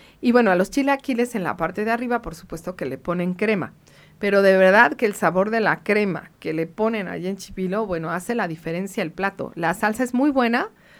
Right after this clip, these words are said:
pero de verdad que la crema es buenísima <clears throat> y hace que los chilaquiles queden estupendamente buenos.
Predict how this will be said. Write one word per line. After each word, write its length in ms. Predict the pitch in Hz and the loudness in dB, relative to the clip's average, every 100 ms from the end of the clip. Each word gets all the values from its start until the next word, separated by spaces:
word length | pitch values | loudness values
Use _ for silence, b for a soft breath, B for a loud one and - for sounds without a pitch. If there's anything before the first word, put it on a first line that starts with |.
| b b | b b
pero 340 | 277 311 392 - | 4 6 4 0
de 160 | 226 214 | -4 -2
verdad 280 | 202 220 233 | 0 -2 -4
que 140 | 247 | -6
la 180 | 220 196 | -8 -6
crema 500 | - 214 220 226 - - | -4 -2 -2 -2 -6 -4
es 280 | 214 214 | -6 -6
buenísima 880 | 202 185 180 185 202 202 226 233 285 - B B B B _ | -6 -2 0 0 -4 -6 -6 -6 -6 -10 B B B B _
<clears throat> 440 | 240 254 269 269 226 | -10 -2 2 2 4
y 120 | 240 | 6
hace 260 | 262 311 285 | 6 4 0
que 80 | |
los 120 | 214 175 | 0 0
chilaquiles 560 | 185 170 170 202 202 | -2 -4 -4 -6 -6
queden 300 | 196 190 214 - | -6 -6 -6 -6
estupendamente 920 | 180 - 160 175 175 160 156 151 147 | -6 -6 -6 -4 -4 -4 -4 -6 -8
buenos. 300 | 123 113 | -10 -18